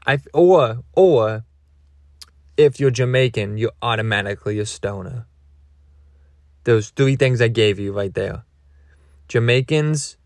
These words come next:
I never know what they're saying. Bob Marley, Bob Marley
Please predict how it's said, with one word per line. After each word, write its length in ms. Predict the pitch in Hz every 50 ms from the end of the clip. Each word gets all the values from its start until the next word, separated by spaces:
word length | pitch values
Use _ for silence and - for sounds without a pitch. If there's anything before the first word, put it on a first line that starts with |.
| _ _ _ _ _ _ _ _ _ _ -
I 80 | 117 117
never 240 | 113 110 113 123 127
know 100 | 139 147
what 120 | 165 160
they're 100 | 180 175
saying. 480 | 147 - 131 113 110 104 110 120 127 - _ _ _ _ _ _ _ - _ _ _ _
Bob 240 | - 123 123 123 127
Marley, 720 | 156 151 139 127 120 117 117 113 113 113 113 117 120 127 123 _ _ _ _ _
Bob 200 | - 120 127 143
Marley 480 | 151 139 123 123 120 120 123 123 127